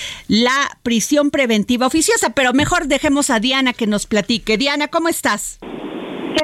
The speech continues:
Speaker 2: tal, Adriana? Te saludo con gusto. Pues sí, como lo señalas, será el próximo jueves cuando los once ministros de la Suprema Corte de Justicia de la Nación emitan su voto sobre el tema de la prisión preventiva oficiosa.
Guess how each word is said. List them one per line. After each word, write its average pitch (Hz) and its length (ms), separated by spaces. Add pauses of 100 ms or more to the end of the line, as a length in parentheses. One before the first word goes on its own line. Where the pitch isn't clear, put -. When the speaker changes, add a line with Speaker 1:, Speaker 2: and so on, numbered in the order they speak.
Speaker 2:
tal, 311 220
Adriana? 285 400
Te 269 140
saludo 285 400
con 233 180
gusto. 285 380
Pues 247 180
sí, 392 220
como 269 240
lo 220 160
señalas, 277 560
será 269 200
el 302 100
próximo 320 640 (100)
jueves 302 420 (480)
cuando 220 640
los 226 240
once 330 320
ministros 269 540
de 220 80
la 208 140
Suprema 254 380
Corte 262 340
de 240 100
Justicia 240 500
de 233 80
la 196 140
Nación 247 560 (280)
emitan 277 580
su 226 140
voto 240 500 (120)
sobre 214 300
el 214 80
tema 254 500
de 220 80
la 208 100
prisión 233 400
preventiva 233 800
oficiosa. 233 840